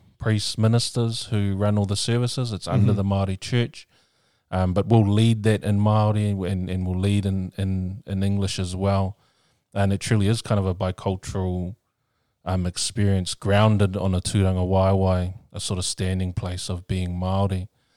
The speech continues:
Speaker 1: Um, and it's been going for over ten years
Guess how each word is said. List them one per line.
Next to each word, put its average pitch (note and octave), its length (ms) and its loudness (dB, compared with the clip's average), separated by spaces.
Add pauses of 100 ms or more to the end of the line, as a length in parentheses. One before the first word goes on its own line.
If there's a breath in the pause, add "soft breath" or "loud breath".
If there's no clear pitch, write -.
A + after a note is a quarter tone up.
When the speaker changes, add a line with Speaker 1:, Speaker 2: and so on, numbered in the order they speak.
(400)
Speaker 1:
Um, F2+ 440 -2 (500)
and G2+ 140 -2
it's G#2 100 -2
been A#2+ 160 4
going A#2 240 4
for G#2+ 280 0
over D3 280 4
ten E3 520 -6
years E3+ 100 -6